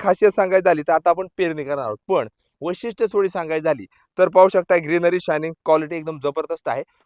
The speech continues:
फुटवा जबरदस्त आहे आणि कमी कालावधीमध्ये हे उत्पादन मिळून देतं. पण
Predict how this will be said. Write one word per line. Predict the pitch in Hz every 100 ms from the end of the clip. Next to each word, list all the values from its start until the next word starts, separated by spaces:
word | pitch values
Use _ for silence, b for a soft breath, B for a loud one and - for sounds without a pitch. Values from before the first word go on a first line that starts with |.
| _
फुटवा | 175 165 233
जबरदस्त | 208 190 170 170 -
आहे | 156 127 151 _ _
आणि | 143 196 196
कमी | 214 233
कालावधीमध्ये | 226 208 180 170 165 160 135 - _ -
हे | 165 196
उत्पादन | 180 151 165 160
मिळून | 139 127
देतं. | 107 95 82 _ _ _
पण | 233 208